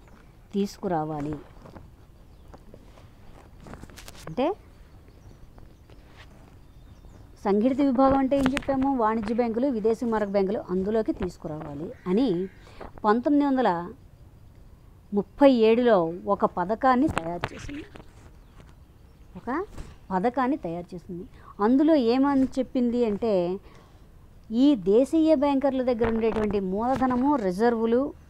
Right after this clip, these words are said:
ఐదు లక్షల రూపాయలు తగ్గకూడదు. అలాగే వాళ్ళు ఇతర, ఎవరు వాళ్ళు అంటే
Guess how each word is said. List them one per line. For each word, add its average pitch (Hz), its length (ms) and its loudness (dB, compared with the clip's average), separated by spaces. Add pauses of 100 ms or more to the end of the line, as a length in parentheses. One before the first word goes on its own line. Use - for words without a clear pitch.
(100)
ఐదు 220 260 4
లక్షల 220 300 -2
రూపాయలు 240 420 2
తగ్గకూడదు. 180 720 -4 (1160)
అలాగే 220 340 4
వాళ్ళు 226 600 4 (1200)
ఇతర, 311 380 4 (680)
ఎవరు 214 220 0
వాళ్ళు 269 300 4
అంటే 233 540 0